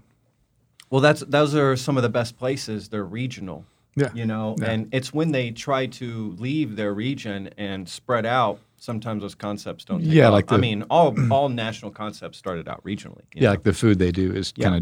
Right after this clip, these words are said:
Speaker 2: germane to the
Speaker 1: Yeah.
Speaker 2: culture where they are. Yeah.
Speaker 1: Yeah, absolutely.
Speaker 2: So,
Speaker 1: Doesn't,
Speaker 2: yeah,
Speaker 1: doesn't
Speaker 2: this
Speaker 1: always work.
Speaker 2: taco's good. So I'm, I'm not super hungry, which is one thing, which is, <clears throat> I didn't, I don't think I, I knew I was doing the podcast. I didn't know if we were gonna eat, if it was part of this.
Speaker 1: No problem. They, I barely gave a shit over here, so.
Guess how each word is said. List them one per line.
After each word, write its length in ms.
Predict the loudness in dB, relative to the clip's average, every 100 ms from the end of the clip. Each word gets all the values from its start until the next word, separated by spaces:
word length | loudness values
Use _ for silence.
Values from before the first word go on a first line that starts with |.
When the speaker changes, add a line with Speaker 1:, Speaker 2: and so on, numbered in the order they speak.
| 2
Speaker 2:
germane 420 | 2 2 0 -2
to 80 | -4
the 80 | -2
Speaker 1:
Yeah. 80 | -2
Speaker 2:
culture 180 | -2
where 140 | -4 -4
they 100 | -4
are. 180 | -6 -6
Yeah. 220 | -8 -10 -12 _ -10
Speaker 1:
Yeah, 180 | -10 -8
absolutely. 520 | -10 -10 -10 -10 -10 -16 _
Speaker 2:
So, 180 | 4 6
Speaker 1:
Doesn't, 160 | 8
Speaker 2:
yeah, 60 | 4 6 6
Speaker 1:
doesn't 60 |
Speaker 2:
this 140 | 6 4
Speaker 1:
always 60 | 4
work. 100 | 6
Speaker 2:
taco's 180 | 4 0 0
good. 260 | 4 4
So 220 | 6 6 8
I'm, 200 | 6 4
I'm 80 | 4
not 160 | 2
super 200 | 0 -2 0
hungry, 260 | 4 4
which 140 | 2 -2
is 100 | -4
one 220 | -2 -2
thing, 340 | -4 -6 -8 -8
which 180 | -6 -6
is, 200 | -8 -10 _
<clears throat> 140 | _
I 300 | 6 8 6
didn't, 200 | -2 -6 0
I 40 |
don't 80 | 0
think 120 | 2 0
I, 40 | 6
I 40 |
knew 140 | 8
I 40 | 10
was 80 | 8
doing 100 | 6
the 60 | 6
podcast. 480 | 2 2 0 -2
I 40 | -2
didn't 100 | 0
know 60 | 0
if 80 |
we 60 | 0
were 80 | -2
gonna 120 | -2 -6 0
eat, 300 | 2 2 0
if 120 | -4
it 60 |
was 80 | -4
part 160 | 0 0
of 60 |
this. 60 | 6
Speaker 1:
No 120 | 6
problem. 440 | 8 8 8 6 4
They, 120 | 2
I 220 | 2 2
barely 300 | 4 6 6
gave 220 | 4 4
a 80 | 4
shit 400 | 0 0 2 2
over 200 | 2 -2
here, 200 | -4 -4
so. 380 | -6 -4 -4 -6